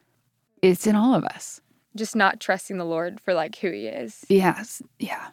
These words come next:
Speaker 2: And so, and that's what I think just, like, a huge takeaway for me is, like, we have to choose to obey and trust the Lord, not because of who we are or who we want him to be, but because of just who he is,
Speaker 1: Mm-hmm.
Speaker 2: flat out.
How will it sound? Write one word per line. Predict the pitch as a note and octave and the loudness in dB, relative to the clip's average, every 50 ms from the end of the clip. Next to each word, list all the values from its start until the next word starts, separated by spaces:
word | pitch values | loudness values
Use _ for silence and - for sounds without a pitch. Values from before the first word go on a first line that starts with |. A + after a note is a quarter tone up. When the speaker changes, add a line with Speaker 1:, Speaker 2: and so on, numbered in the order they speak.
| _ _ - | _ _ -8
Speaker 2:
And | - A3+ G#3+ G3+ | -4 -2 0 2
so, | - G#3 F#3+ F3+ - - | 4 4 4 4 2 0
and | A3+ A3 - - - | 0 0 -2 -2 2
that's | A#3 A#3+ B3+ B3+ - | 4 4 4 4 4
what | E4+ D#4 C4+ - - | 4 4 4 4 2
I | A3 G#3+ | 2 0
think | G3+ - G#3 F#3 F#3 - | 0 0 -4 -6 -6 -6
just, | - G#3+ - | -6 -4 -4
like, | G#3+ G3+ F3+ | -4 -4 -4
a | F3+ | -4
huge | - - A#3+ A3+ G3 | -4 -4 -4 -4 -4
takeaway | - G#3+ G3+ - G3+ F#3 E3+ - | -2 -4 -2 0 0 -2 -2 -2
for | - F#3 | -4 -4
me | G3+ A3+ A3+ | -2 0 -2
is, | F3+ E3 - | -2 -2 -2
like, | F3 E3+ E3 - _ _ _ _ _ _ _ _ - | -4 -4 -6 -8 _ _ _ _ _ _ _ _ 0
we | A3 B3 C#4 | 4 6 6
have | D4+ B3+ | 6 4
to | C4+ A#3 | 2 -2
choose | - - G3+ G3+ - - | 0 0 0 0 2 2
to | A3 | 2
obey | G3 F3+ F3 F#3 E3+ F3 F#3 | 2 2 2 0 0 0 -2
and | F#3+ F#3+ | -2 -2
trust | - - F3+ F#3 - | -2 -4 -4 -4 -6
the | - F3 | -8 -6
Lord, | F3 F3 F3+ F#3 F3+ | -4 -4 -4 -2 2
not | F#3+ F#3+ E3+ F3 | 2 2 2 2
because | G#3+ G#3+ - G#3 F#3+ E3+ | 0 -2 0 0 0 0
of | F#3 F3 E3+ E3 - - - _ _ _ _ _ - G3 F#3 | 0 -2 -2 -4 -10 -18 -20 _ _ _ _ _ -14 -4 2
who | G#3 A#3+ A3 | 4 4 4
we | F#3 F#3 F3 E3+ | 4 2 2 4
are | F#3 F#3+ G#3 A3 A#3 A#3+ A#3+ - | 6 6 8 8 6 4 4 4
or | - G3 F#3+ F#3 F3+ E3+ - - F#3 | 4 6 6 6 6 4 2 0 0
who | F3 A3+ G#3+ | 2 2 2
we | G3+ G#3 G3+ | 2 2 2
want | F#3+ F#3+ - - | 2 0 0 0
him | F3 F#3+ F#3 F#3 F#3 | -2 -2 -2 -2 -4
to | - F#3+ | -6 -6
be, | E3 F3 F3+ | -6 -4 -2
but | F3+ F#3 - | 0 0 0
because | - G3 - G#3+ F3+ F3+ | 0 -2 -2 -2 -2 -4
of | F3 D#3+ | -4 -6
just | E3+ E3+ - | -8 -8 -4
who | - F3+ F3 | -2 -2 -2
he | E3 E3+ | -2 -4
is, | - - - - - - | -6 -8 -10 -6 0 2
Speaker 1:
Mm-hmm. | G3+ F#3 D#3 D3+ F3+ F3+ E3+ E3 | 2 4 4 4 4 4 6 6
Speaker 2:
flat | E3 F#3+ F3+ - | 4 4 2 2
out. | - - - | 0 -4 -8